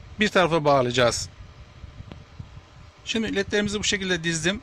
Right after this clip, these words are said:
Bunu tabii bir ok, ha, ok işareti haline yapacağız. Hem bu tarafa hem bu tarafa. ledlerimin artısı bu tarafta.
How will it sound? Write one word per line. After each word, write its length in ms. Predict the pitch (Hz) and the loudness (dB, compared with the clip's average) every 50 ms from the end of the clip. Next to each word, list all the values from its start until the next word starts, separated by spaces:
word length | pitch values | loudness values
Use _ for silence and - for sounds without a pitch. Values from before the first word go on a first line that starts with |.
| - - | -6 -4
Bunu 140 | 202 185 - | -4 -2 0
tabii 240 | 196 190 185 175 | 0 0 0 0
bir 60 | 175 - | -4 -2
ok, 140 | - 185 - - - - | -2 -2 -2 -4 -8 -14
ha, 340 | - 165 143 165 190 185 180 - - - - - - - - | -12 -8 -4 -2 -2 -2 -2 -2 -4 -8 -14 -18 -18 -10 -8
ok 160 | 180 180 - | -8 -6 -2
işareti 440 | - - - 185 180 175 156 - 185 | -2 0 2 4 2 2 2 0 0
haline 300 | 165 170 170 170 165 170 | 2 2 2 2 2 0
yapacağız. 540 | 165 151 - 139 120 143 160 175 - - - - - - - | 0 0 0 -2 -2 0 0 -2 -2 -6 -8 -12 -14 -10 -6
Hem 180 | 165 170 170 | -6 -4 -4
bu 80 | 175 170 | -6 -6
tarafa 400 | - 170 151 139 - 180 185 156 - | -4 -4 -6 -4 -6 -8 -8 -6 -6
hem 180 | 165 165 160 | -6 -6 -6
bu 80 | 160 151 | -6 -4
tarafa. 440 | - 147 143 139 - - 156 180 - - - - - - - - - - - - 165 | -4 -4 -4 -4 -4 -4 -6 -6 -6 -10 -16 -18 -18 -18 -20 -20 -20 -18 -12 -8 -8
ledlerimin 460 | 175 - - 202 190 190 196 214 208 - | -8 -6 -4 -4 -4 -2 -4 -6 -2 2
artısı 500 | 185 170 165 - - - - 196 202 214 - - | 2 2 2 0 -4 -6 -4 -4 -6 -8 -10 -8
bu 80 | - 214 | -8 -6
tarafta. 540 | - 180 151 143 131 - - - 151 127 | -2 -2 -2 -2 -4 -8 -6 -4 -4 -4